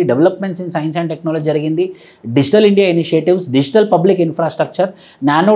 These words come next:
టెక్నాలజీ, న్యూక్లియర్ ఎనర్జీ, బయోటెక్నాలజీ, క్లైమేట్ చేంజ్ ఇనిషియేటివ్స్, స్పేస్ ఎక్స్‌ప్లోరేషన్. ఒక్కొక్కటి ఒక్కొక్క డిస్టింక్ట్. ఇది మీకు ఎస్ఎన్టీలో కూడా యూజ్ అవుతుంది ఇదే content. Section త్రీలో, హెచ్ఆర్డీలో,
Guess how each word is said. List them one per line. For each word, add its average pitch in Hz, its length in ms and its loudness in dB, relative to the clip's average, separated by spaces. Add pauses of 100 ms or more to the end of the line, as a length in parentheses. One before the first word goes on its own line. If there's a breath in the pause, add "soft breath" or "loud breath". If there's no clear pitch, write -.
టెక్నాలజీ, 170 500 2 (120)
న్యూక్లియర్ 185 380 4
ఎనర్జీ, 160 320 4 (120)
బయోటెక్నాలజీ, 165 760 2 (100)
క్లైమేట్ 190 380 0
చేంజ్ 180 240 4
ఇనిషియేటివ్స్, 160 480 0 (340 loud breath)
స్పేస్ 175 340 4
ఎక్స్‌ప్లోరేషన్. 120 500 -4 (120)
ఒక్కొక్కటి 208 340 2 (140)
ఒక్కొక్క 185 200 0 (140)
డిస్టింక్ట్. 156 420 -2 (600 soft breath)
ఇది 175 160 2
మీకు 185 160 2
ఎస్ఎన్టీలో 190 480 2
కూడా 202 160 4
యూజ్ 147 180 2
అవుతుంది 135 360 2
ఇదే 123 180 2
content. 117 400 -4 (340)
Section 180 320 0
త్రీలో, 160 280 4 (180)
హెచ్ఆర్డీలో, 151 560 2